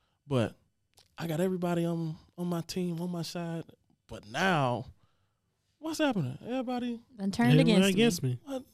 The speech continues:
Speaker 1: like,
Speaker 2: Everybody
Speaker 1: what, what am I
Speaker 2: turned
Speaker 1: supposed to
Speaker 2: against me.
Speaker 1: do with this?" And the next verse says, "Many are they that rise up against me." So it's increasing.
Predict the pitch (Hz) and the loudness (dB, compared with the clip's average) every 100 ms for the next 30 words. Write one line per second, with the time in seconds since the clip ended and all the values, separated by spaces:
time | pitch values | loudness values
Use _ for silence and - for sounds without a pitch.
0 | _ - 214 214 190 254 269 269 247 226 | _ -12 -6 -2 2 2 2 2 2 2
1 | 208 226 220 190 208 165 - 85 - - | 2 0 -2 -4 -2 -2 -2 -8 -8 -14
2 | - _ - - - _ - 143 170 165 | -20 _ -20 -20 -20 _ -6 0 0 0
3 | 170 156 - 151 147 165 160 143 139 135 | -2 -4 -2 -4 -2 0 0 0 -2 -2
4 | 113 131 139 139 127 - 127 127 139 127 | -4 -4 -2 -2 -4 -8 -8 -6 -6 -6
5 | 139 131 - 135 - - 139 - 139 131 | -6 -8 -6 -8 -8 -8 -8 -6 -8 -8
6 | - 196 165 - - - | -10 -6 -6 -6 -12 -16